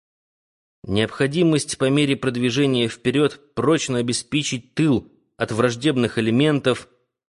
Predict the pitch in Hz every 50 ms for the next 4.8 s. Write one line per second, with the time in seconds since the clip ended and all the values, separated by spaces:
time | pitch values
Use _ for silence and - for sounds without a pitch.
0 | _ _ _ _ - 113 113 127 131 - 110 107 123 143 143 - 170 151 - -
1 | 143 135 135 131 127 - - 165 170 147 147 143 143 143 139 131 123 127 147 165
2 | 175 165 131 - - - - 123 117 117 - - 151 143 - - - 120 113 110
3 | - 127 131 131 120 113 113 113 110 107 104 - - 113 113 127 135 110 110 113
4 | 107 107 104 98 - - 110 117 131 139 127 - 117 104 95 -